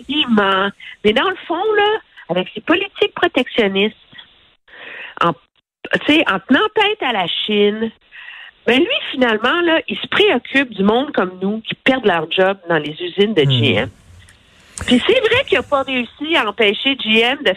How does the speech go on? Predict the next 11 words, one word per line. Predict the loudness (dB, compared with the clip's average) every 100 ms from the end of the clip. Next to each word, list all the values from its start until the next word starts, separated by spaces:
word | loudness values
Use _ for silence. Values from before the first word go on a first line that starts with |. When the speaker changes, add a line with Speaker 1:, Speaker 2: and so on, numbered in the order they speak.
| 0
Speaker 1:
fermer | -2 0 0
l'usine | 0 0 2 2 2
au | -2
Wisconsin, | -8 -2 0 0 0 0 0
mais | -2 -6 _ _ 0
maudit, | 0 2 0 2
au | 2
moins | 4 2
il | 0 -2
essaye. | -2 -4 -6 -16 _ -20 _ _ _ _ _
Alors, | -2 0